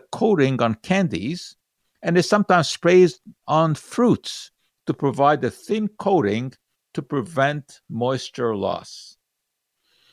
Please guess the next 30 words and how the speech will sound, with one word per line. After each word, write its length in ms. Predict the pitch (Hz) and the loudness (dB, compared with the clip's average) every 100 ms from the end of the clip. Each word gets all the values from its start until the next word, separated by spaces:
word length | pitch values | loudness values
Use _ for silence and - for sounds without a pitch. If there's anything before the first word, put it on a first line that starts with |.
| _ _ | _ _
Of 40 | - | -6
course, 420 | 180 180 165 - | 2 2 0 0
uh, 320 | 156 151 147 135 _ _ _ - | 4 4 4 0 _ _ _ -4
most 240 | 185 - | -4 -2
people 540 | 151 135 127 131 123 _ _ _ _ _ _ _ | -6 -2 2 2 0 _ _ _ _ _ _ _
are 160 | - 170 | -6 0
not 200 | 180 - | 0 0
cognizant 580 | - 143 131 - 120 113 | -2 -2 -4 -8 -8 -6
of 120 | 95 | -6
the 80 | 98 | -6
fact 600 | - 110 110 110 - - _ _ _ | -2 0 2 -2 -10 -20 _ _ _
that 240 | 117 110 - | -10 -8 -4
when 280 | 117 120 | -4 -4
they're 280 | 110 113 110 | -2 0 0
eating 500 | - 170 113 113 107 | -2 -4 -2 0 -2
these 440 | 101 101 104 92 - | -2 -2 -4 -6 -10
shiny 380 | - 175 139 | -2 0 0
candies 600 | 113 147 147 139 135 131 127 | -4 -4 -4 -2 -2 -2 0
or 100 | 110 | -2
the 120 | 107 | -2
shiny 400 | - 143 139 135 | -2 -2 -2 -6
fruit, 420 | - 202 143 - _ _ _ _ _ _ | -4 -2 -2 -6 _ _ _ _ _ _
that 160 | - 113 | -4 0
they 160 | 120 117 | 2 4
are 320 | 110 110 104 _ _ _ _ - | 4 2 -4 _ _ _ _ -8
consuming 840 | 123 - - 254 185 78 92 127 - _ _ _ _ | -6 -6 0 2 2 -2 -8 -10 -14 _ _ _ _
a 100 | 277 | -4
sort 300 | 240 - 170 | -2 0 2
of 180 | 190 180 - | 2 0 -2
excrement 840 | 190 - - 120 110 101 101 - | -8 -6 -6 -2 0 -2 -4 -8